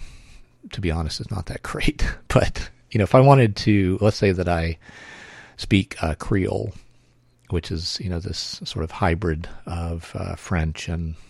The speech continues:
I don't know what else, actually. But, and I wanted to be in a place where I could just kind of bump into people who also speak Creole so that I could,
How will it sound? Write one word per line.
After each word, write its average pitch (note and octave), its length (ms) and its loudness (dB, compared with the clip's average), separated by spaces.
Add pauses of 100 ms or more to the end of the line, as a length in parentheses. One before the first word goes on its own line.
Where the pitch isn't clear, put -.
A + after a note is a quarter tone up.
(200)
I D#2+ 80 -6
don't D#2 120 -4
know D#2 100 0
what D#2 120 -2
else, D#2+ 300 -6
actually. G2 540 -6
But, G#2 200 0 (1120)
and A#2 80 6
I A2+ 40 8
wanted A2 240 8
to F#2 120 6 (240)
be A#2 180 8
in B2+ 80 10
a A2+ 60 6
place F#2 480 4
where G2+ 160 2
I F2+ 40 6
could G2 140 -6
just G2 160 -2
kind A#2 140 2
of E2+ 100 0
bump A#2+ 220 4
into A#2 120 4
people G#2 360 2
who G2+ 160 2
also A2 320 4
speak - 260 -2
Creole G2 360 2
so - 180 0
that F#2 140 0
I F2+ 80 2
could, F#2 280 -6